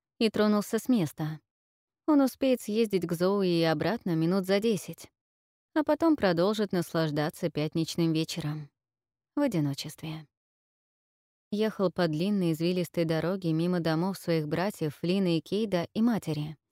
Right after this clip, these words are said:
Затем свернул на главное шоссе их маленького городка — Редвуд-Риджа. Люди гуляли по улицам,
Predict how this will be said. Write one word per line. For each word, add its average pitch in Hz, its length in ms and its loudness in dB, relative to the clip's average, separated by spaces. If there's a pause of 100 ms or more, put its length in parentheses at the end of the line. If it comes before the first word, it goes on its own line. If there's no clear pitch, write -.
(220)
Затем 262 440 2
свернул 185 520 2
на 165 160 2
главное 170 420 2
шоссе 190 460 -4
их 170 140 -6
маленького 175 480 2
городка — 170 600 -2 (600)
Редвуд-Риджа. 175 920 0 (680)
Люди 277 300 4
гуляли 185 420 2
по 160 180 0
улицам, 170 600 -4